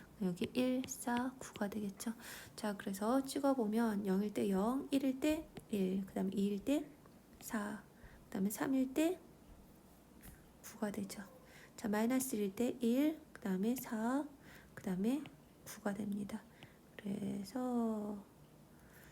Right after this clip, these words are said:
자, Y는 X제곱의 그래프. 자, 파란색으로 선생님이 그렸습니다. 자, 초록색으로 X 마이너스 삼의 제곱이죠.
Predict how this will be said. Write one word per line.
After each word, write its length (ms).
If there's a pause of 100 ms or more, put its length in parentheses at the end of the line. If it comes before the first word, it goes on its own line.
(140)
자, 200
Y는 540 (500)
X제곱의 920
그래프. 600 (500)
자, 200
파란색으로 600
선생님이 480
그렸습니다. 640 (400)
자, 120
초록색으로 1080 (260)
X 300
마이너스 580
삼의 380
제곱이죠. 580